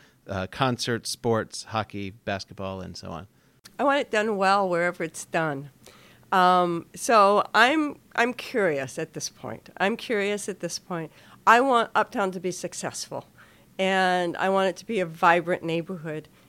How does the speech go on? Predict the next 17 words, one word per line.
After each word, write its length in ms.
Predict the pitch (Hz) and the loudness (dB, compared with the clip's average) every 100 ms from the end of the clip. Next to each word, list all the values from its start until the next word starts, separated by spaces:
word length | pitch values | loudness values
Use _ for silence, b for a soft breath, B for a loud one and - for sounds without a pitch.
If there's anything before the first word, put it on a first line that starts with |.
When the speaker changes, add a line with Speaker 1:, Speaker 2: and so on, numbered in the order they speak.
| b 190 | b -2
Speaker 2:
And 240 | 180 175 - | -2 -2 -2
if 340 | 190 185 208 - _ _ _ _ _ _ 220 | -2 -2 -8 -20 _ _ _ _ _ _ -2
it 120 | 214 | 0
can 160 | 262 | -2
be 100 | 220 | -2
done 400 | 190 196 185 185 | 0 0 2 0
well, 500 | 175 175 185 254 359 _ B B | 2 4 6 4 0 _ B B
I 60 | 180 | -8
think 180 | 226 185 | -4 -6
it 80 | 180 | -6
could 80 | |
be 120 | 180 190 | -6 -8
very, 580 | - - 185 185 175 | -10 0 2 2 0
very 340 | 165 185 175 170 | -2 0 0 -2
exciting, 640 | 156 - 151 147 156 180 b b b b | -4 -6 -4 -4 -6 -10 b b b b
and 480 | 185 175 175 175 - | -2 0 0 -2 -6
could, 540 | - 208 180 - - | -4 0 0 -2 -10